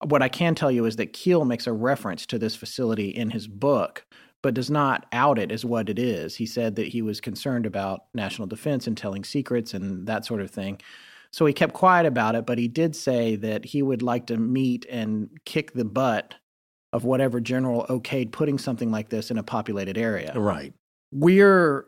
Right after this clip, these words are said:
Speaker 1: discussing it here because that was a long time ago, and I don't think that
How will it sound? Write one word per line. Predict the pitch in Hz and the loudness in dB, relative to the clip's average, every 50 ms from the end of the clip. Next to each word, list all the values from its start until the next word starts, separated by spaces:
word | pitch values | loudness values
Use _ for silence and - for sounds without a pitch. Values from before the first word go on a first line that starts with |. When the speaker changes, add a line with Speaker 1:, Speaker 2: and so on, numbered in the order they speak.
| - | -2
Speaker 1:
discussing | 170 170 - - - 180 151 - - 139 127 | -2 -2 0 4 4 4 4 4 2 0 0
it | 131 | 0
here | 120 - 220 214 202 196 185 | 2 4 6 8 8 8 6
because | 160 160 151 - 170 147 117 | 4 2 2 2 0 2 4
that | 151 160 151 | 4 4 4
was | 143 143 127 | 2 2 0
a | 135 | 0
long | 127 123 120 123 | 0 0 -2 -2
time | - - 170 165 160 | -2 0 2 2 2
ago, | 160 151 151 147 143 139 | 4 4 6 6 6 6
and | 135 127 127 127 127 | 4 4 2 0 0
I | - 135 143 139 | 0 2 2 2
don't | 135 139 123 123 123 123 | 2 2 0 0 -2 -4
think | - - 135 120 117 110 | -6 -4 -2 -2 -2 0
that | - 120 113 104 - | 0 0 0 -2 -4